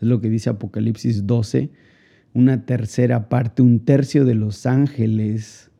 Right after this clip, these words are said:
se unieron a la rebelión de Satanás.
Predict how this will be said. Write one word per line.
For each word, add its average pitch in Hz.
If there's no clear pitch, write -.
se -
unieron 123
a 117
la 107
rebelión 117
de 117
Satanás. 104